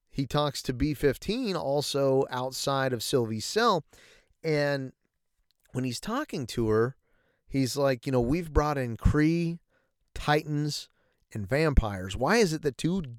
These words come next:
demigods are such a pain in the ass?" And B, B fifteen asks if Loki, Loki said anything, and Mobius tells, tells her that, "Yeah, he said the T V A is lying to us."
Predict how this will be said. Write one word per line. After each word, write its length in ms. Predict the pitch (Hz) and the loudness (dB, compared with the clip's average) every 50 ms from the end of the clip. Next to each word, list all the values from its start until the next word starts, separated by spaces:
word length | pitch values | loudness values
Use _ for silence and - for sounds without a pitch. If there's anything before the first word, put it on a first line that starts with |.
| _ - | _ -2
demigods 680 | - 175 190 214 196 139 123 110 92 95 101 110 117 139 | 0 0 0 0 0 0 0 0 0 0 -4 -6 -6 -4
are 100 | 135 127 | -4 -2
such 340 | - 131 127 120 - - - _ - - _ _ - - | 0 0 0 0 -2 -12 -14 _ -20 -20 _ _ -6 -4
a 100 | 139 135 | -4 -2
pain 420 | _ - - - 110 110 113 113 | _ 4 4 4 4 -2 0 0
in 80 | 117 123 | -2 -2
the 160 | 139 151 170 | -2 -2 -2
ass?" 540 | 214 247 254 190 92 - - - - - _ _ _ _ _ _ _ _ _ _ _ - | -2 -2 -4 -6 -8 -12 -14 -18 -20 -20 _ _ _ _ _ _ _ _ _ _ _ -6
And 140 | - 120 127 | -2 4 6
B, 220 | 139 175 175 160 143 - | 8 8 8 4 2 4
B 140 | 139 147 165 | 4 4 4
fifteen 440 | 131 135 120 - - 185 226 269 214 | 4 2 0 0 0 0 0 2 0
asks 360 | 143 127 120 117 - - - | 0 0 0 -4 -4 -2 -2
if 100 | 127 107 | 0 2
Loki, 340 | 135 143 135 120 123 123 113 _ _ _ - - _ _ - | 4 2 2 2 0 -4 -6 _ _ _ -20 -20 _ _ 4
Loki 340 | 143 185 262 262 - - | 6 8 6 6 4 -2
said 260 | 131 - - 123 117 110 | -4 0 0 0 2 0
anything, 420 | 110 110 107 101 - 120 123 131 | -2 -4 -4 -4 -4 -4 -4 -2
and 100 | 120 117 | 0 2
Mobius 380 | 120 127 123 123 123 113 - - | 2 2 2 2 0 -2 -2 -4
tells, 500 | - - 127 123 120 113 - - - - _ - | -2 0 2 2 0 0 -4 -8 -12 -16 _ -2
tells 260 | - 135 131 123 113 | 2 4 4 4 2
her 80 | 113 110 | 0 0
that, 180 | 117 117 113 - | 0 0 0 -2
"Yeah, 200 | - 135 175 208 | -6 -8 -8 -6
he 80 | 180 117 | -6 -8
said 200 | - - 117 113 | -6 -8 -8 -8
the 60 | 117 | -8
T 260 | - - - 147 147 | -12 -4 -2 -2 -2
V 180 | 135 131 131 123 | 0 2 4 4
A 120 | 120 117 | 6 4
is 160 | 113 110 104 | 4 2 0
lying 360 | 110 123 143 143 127 117 104 98 | -2 -2 0 0 -2 -2 -4 -6
to 120 | 107 101 | -6 -6
us." 220 | - - - - | -6 -8 -10 -16